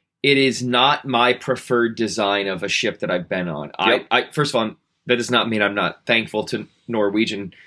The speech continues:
Speaker 1: for bringing us on board. I'm sitting in one of their most amazing locations they've ever created, and I think this equips us to help sell it to our clients better and, and equips our agents to do it better.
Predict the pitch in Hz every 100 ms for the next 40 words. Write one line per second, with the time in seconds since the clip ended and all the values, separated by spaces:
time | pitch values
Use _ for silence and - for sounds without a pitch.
0 | _ _ 117 98 117 107 104 - 107 101
1 | 117 113 - 101 98 - - - 120 117
2 | 107 107 104 92 104 98 - _ _ _
3 | _ 120 120 - 117 113 113 110 107 104
4 | _ - 117 - 120 113 120 110 113 107
5 | 104 101 - 117 131 151 147 127 135 131
6 | 123 117 113 113 - 139 135 117 110 -
7 | 123 - 104 104 - 110 98 _ _ -
8 | _ _ - 165 147 131 - 135 110 104
9 | - 143 170 123 107 101 104 104 - 101
10 | - - - - 107 - 123 143 143 -
11 | - 98 92 98 90